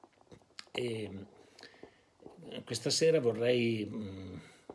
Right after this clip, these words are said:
approfondire alcuni elementi. Il primo, mm, di questi elementi è rappresentato dalla relazione.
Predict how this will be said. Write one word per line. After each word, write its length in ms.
approfondire 720
alcuni 640
elementi. 680
Il 180
primo, 460
mm, 380
di 360
questi 280
elementi 480
è 40
rappresentato 1120
dalla 460
relazione. 1000